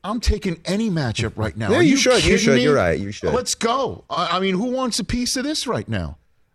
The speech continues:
Speaker 1: Uh, you could say Georgia would. Fine. That's great. I mean, right now, uh, they get past Iowa. You, uh, there's no house that's any money. That, you know what I'm saying? Like,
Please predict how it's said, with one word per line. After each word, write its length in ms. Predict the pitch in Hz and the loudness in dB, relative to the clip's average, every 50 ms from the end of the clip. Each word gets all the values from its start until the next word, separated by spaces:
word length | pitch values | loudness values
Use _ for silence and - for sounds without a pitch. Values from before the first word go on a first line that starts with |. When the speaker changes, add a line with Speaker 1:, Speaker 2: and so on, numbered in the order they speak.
| _ _ - | _ _ -6
Speaker 1:
Uh, 60 | 120 113 | -4 -4
you 100 | 120 139 | -4 -4
could 140 | - 147 - | -4 -4 -2
say 180 | - 165 160 | -2 -2 -2
Georgia 400 | 147 107 123 156 214 269 262 254 | -2 -2 -2 -2 -2 -2 -2 -2
would. 360 | 226 185 175 185 214 240 247 - | -2 0 0 -2 -4 -4 -8 -18
Fine. 400 | _ - - 175 233 320 349 - 101 | _ -6 -4 -2 -2 -2 -4 -4 -4
That's 200 | 131 143 143 - | -6 -4 -4 -4
great. 400 | - - 190 190 220 277 330 - _ _ _ _ _ _ _ _ _ _ _ | -6 -4 -4 -4 -4 -4 -6 -8 _ _ _ _ _ _ _ _ _ _ _
I 80 | 139 147 | -2 -2
mean, 240 | 156 160 165 151 | 0 0 0 0
right 240 | 135 135 190 269 311 | 0 -2 -2 -4 -4
now, 480 | 156 156 220 294 294 220 113 95 98 - _ | -4 -4 -2 -2 -2 -2 -2 -4 -6 -6 _
uh, 480 | 120 120 117 117 117 113 110 107 104 101 - 113 117 110 | -4 -2 0 0 0 0 0 -2 -4 -6 -10 -12 -12 -6
they 220 | 101 135 170 214 | -4 -4 -4 -2
get 200 | 202 233 220 - | -4 -6 -6 -4
past 340 | - 196 196 190 170 143 - - | -2 -2 0 0 -2 -2 -6 -6
Iowa. 540 | - 165 196 226 202 123 101 90 82 85 - _ _ _ _ | -6 -4 -4 -2 -4 -4 -4 -4 -4 -6 -8 _ _ _ _
You, 160 | - 123 135 - _ _ _ _ _ _ _ _ _ _ - - | -14 -14 -14 -14 _ _ _ _ _ _ _ _ _ _ -20 -20
uh, 80 | - - | -20 -18
there's 260 | - - 175 185 - | -12 -8 -8 -8 -4
no 180 | 196 269 269 240 | -4 -4 -4 -4
house 400 | 170 - - - 311 370 370 - | -4 -6 -6 -4 -4 -4 -4 -4
that's 220 | - - 117 - - | -6 -6 -6 -6 -6
any 200 | 107 107 110 101 | -6 -4 -4 -4
money. 340 | 92 90 90 78 71 71 - _ _ | -4 -4 -6 -6 -8 -10 -16 _ _
That, 160 | 123 113 - _ - | -8 -8 -8 _ -12
you 120 | - 127 117 | -8 -6 -4
know 60 | 110 | -4
what 100 | 113 123 | -4 -4
I'm 80 | 131 | -6
saying? 260 | 127 - - 147 151 151 | -6 -6 -6 -6 -4 -4
Like, 140 | 127 110 | -6 -6